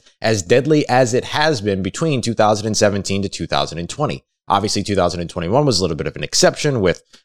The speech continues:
all of the different sort of plethora of things that the New Orleans Saints had to overcome, but Alvin Kamara has helped to absolutely reshape and redefine what the New Orleans Saints offense looks like, and he has done that with his ability to not only be a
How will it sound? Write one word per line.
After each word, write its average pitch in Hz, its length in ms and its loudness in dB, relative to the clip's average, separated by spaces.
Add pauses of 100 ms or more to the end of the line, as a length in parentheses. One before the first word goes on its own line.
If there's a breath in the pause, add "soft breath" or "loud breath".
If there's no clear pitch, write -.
(140)
all 156 200 6
of 139 100 4
the 127 100 4
different 110 380 0
sort 107 140 2
of 95 100 0
plethora 98 420 2
of 90 200 0
things 90 360 -2
that 90 100 -4
the 90 80 -6
New 92 120 -2
Orleans 90 280 0
Saints 87 180 -4
had 87 180 0
to 73 80 -4
overcome, 107 460 -4 (320)
but 107 80 2
Alvin 147 200 2
Kamara 123 300 4
has 110 200 -2
helped 113 220 0
to 107 100 -2
absolutely 101 420 -2
reshape 101 580 0
and 92 140 -4
redefine 107 640 0
what 104 140 0
the - 40 -2
New 113 140 -2
Orleans 117 260 2
Saints 113 220 -2
offense 78 420 -2 (160)
looks 110 300 0
like, - 180 -12
and 85 140 -10
he 90 80 0
has 78 120 -4
done 165 300 2
that 76 280 -2 (320)
with 151 140 4
his 175 140 -4
ability 131 400 2
to 113 100 -2
not 117 160 2
only 143 220 0
be 110 160 2
a 95 80 2